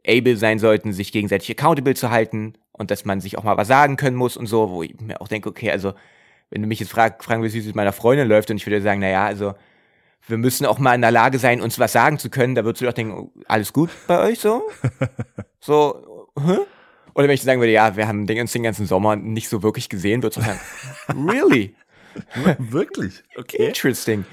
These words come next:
Speaker 2: Hattet ihr nicht
Speaker 1: Und
Speaker 2: dieses Projekt, an dem ihr zusammenarbeiten wolltet?
Speaker 1: <laughs> Und dann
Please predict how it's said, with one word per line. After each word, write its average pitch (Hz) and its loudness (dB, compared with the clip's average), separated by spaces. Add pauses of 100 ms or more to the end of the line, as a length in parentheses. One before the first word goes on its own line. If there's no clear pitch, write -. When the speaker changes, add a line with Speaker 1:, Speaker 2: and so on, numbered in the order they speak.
(120)
Speaker 2:
Hattet 170 -6
ihr 160 -2
nicht 165 0
Speaker 1:
Und 156 8
Speaker 2:
dieses 156 6
Projekt, 120 -2
an 214 -4
dem 226 0
ihr 233 0
zusammenarbeiten 220 -4
wolltet? 233 0 (100)
Speaker 1:
<laughs> - -10
Und 156 0
dann 160 2